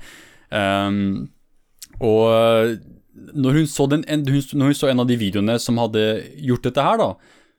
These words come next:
så fikk hun YouTube til å fjerne det, fordi det var jo hennes materiale, det var hennes tweets, så hun kunne, basert på twe-, basert på YouTube sine guidelines og regler,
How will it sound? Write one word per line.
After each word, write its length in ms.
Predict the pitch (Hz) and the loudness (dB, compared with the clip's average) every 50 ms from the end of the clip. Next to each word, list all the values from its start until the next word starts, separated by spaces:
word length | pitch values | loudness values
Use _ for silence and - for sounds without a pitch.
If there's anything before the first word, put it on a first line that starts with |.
| _ _ | _ _
så 560 | _ - - - 139 139 135 135 135 135 135 131 | _ -14 -4 0 2 4 4 4 4 4 2 0
fikk 260 | - - 127 131 - | -2 -4 -4 -2 0
hun 100 | 143 143 | 0 0
YouTube 380 | 127 113 113 107 - - 127 120 | 2 0 -2 -2 -2 -2 -4 -2
til 160 | - 127 120 117 | -2 -2 -2 -2
å 40 | |
fjerne 360 | - - - 139 117 98 95 98 | -2 -2 0 0 0 0 -2 -2
det, 100 | 113 127 123 | -2 -4 -2
fordi 220 | - - 120 120 110 | -2 -2 -2 0 0
det 120 | 113 110 | 0 2
var 120 | 110 110 | 2 2
jo 80 | 107 107 | 2 2
hennes 300 | 113 120 98 95 87 - | 0 -2 -2 -4 -4 -4
materiale, 460 | 98 98 - - 113 110 95 90 101 104 | -6 -6 -4 -2 -2 0 0 0 0 0
det 60 | 107 104 | -2 -2
var 80 | 98 | -2
hennes 240 | 107 104 101 95 - - | -2 -4 -4 -6 -8 -4
tweets, 400 | - 127 139 143 131 - - - _ _ - _ | -2 0 0 0 -2 -6 -10 -12 _ _ -20 _
så 160 | - - 131 | -4 0 0
hun 80 | 127 120 | 0 0
kunne, 360 | - 147 123 101 101 110 113 117 117 117 113 110 - - 123 123 120 | 0 -2 -2 0 0 0 0 0 0 0 -2 -4 -6 -6 -6 -4 -2
basert 300 | 117 - - 120 107 - | -2 -2 -2 -4 -4 -4
på 80 | 123 117 | -4 -4
twe-, 220 | - - 117 120 - | -2 -4 -4 -4 -4
basert 320 | 143 123 117 - - 104 - | -6 -6 -4 -2 -4 -2 -2
på 80 | 117 117 | -2 -2
YouTube 280 | 104 101 - - 104 - | -2 -4 -4 -6 -8 -6
sine 440 | - 117 101 98 98 98 98 95 98 98 101 | -4 -2 0 0 0 0 0 0 -2 -2 -2
guidelines 480 | 101 95 95 90 107 104 98 98 - - | 0 0 0 -2 -2 -4 -4 -4 -2 -2
og 80 | 107 101 | -2 -2
regler, 320 | 98 92 92 110 135 143 | -2 -2 -2 -2 -2 -2